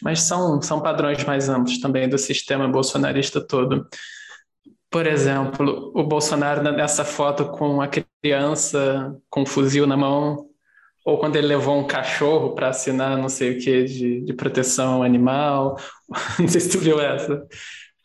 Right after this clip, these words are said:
ou com o pessoal na, no cercadinho lá, é, as relações são sempre assim, por exemplo, ele, ele ri,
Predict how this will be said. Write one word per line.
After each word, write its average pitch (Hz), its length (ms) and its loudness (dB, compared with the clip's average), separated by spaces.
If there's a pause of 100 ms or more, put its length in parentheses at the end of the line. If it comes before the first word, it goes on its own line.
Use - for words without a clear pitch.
(160)
ou 143 560 4
com 165 120 0
o 147 120 0
pessoal 143 560 2
na, 131 720 -2 (880)
no 156 120 0
cercadinho 139 880 0
lá, 151 420 0 (760)
é, 135 420 -2 (640)
as 170 140 2
relações 180 840 2
são 208 200 0
sempre 226 640 2
assim, 175 320 0
por 160 120 -2
exemplo, 151 340 0 (140)
ele, 165 520 2
ele 160 220 2
ri, 160 560 0